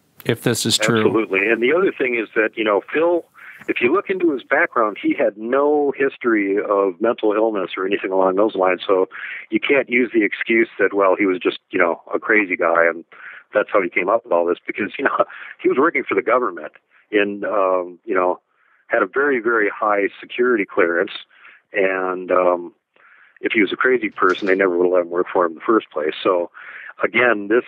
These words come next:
Speaker 2: sort of tends to, to back up what, what Phil said. I mean, uh, you know, I'm not coming out and saying that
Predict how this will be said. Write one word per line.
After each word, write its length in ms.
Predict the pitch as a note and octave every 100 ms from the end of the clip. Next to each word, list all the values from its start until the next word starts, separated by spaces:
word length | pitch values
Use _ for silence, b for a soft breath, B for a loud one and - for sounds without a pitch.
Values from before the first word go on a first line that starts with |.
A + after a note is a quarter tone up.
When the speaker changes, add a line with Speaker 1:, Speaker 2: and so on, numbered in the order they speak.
| -
Speaker 2:
sort 180 | C3
of 80 | A2
tends 300 | - A#2 G#2+ - -
to, 320 | G2+ F#2+ F#2 - _ _ _ _ _ _ _ -
to 80 | G2
back 360 | A2 G2 G2+ G#2
up 100 | G2 -
what, 220 | F#2+ -
what 140 | G2+ -
Phil 220 | - G2+ -
said. 280 | - A2 F2 -
I 100 | G2+
mean, 200 | G2 G2+
uh, 140 | G2+ G2+ B2
you 60 |
know, 180 | G#2+ G#2+
I'm 120 | D3+
not 240 | A3 - -
coming 260 | E3 D3+
out 160 | D3 A2+
and 100 | A2 -
saying 280 | A#2 A2 G2+
that 160 | F#2+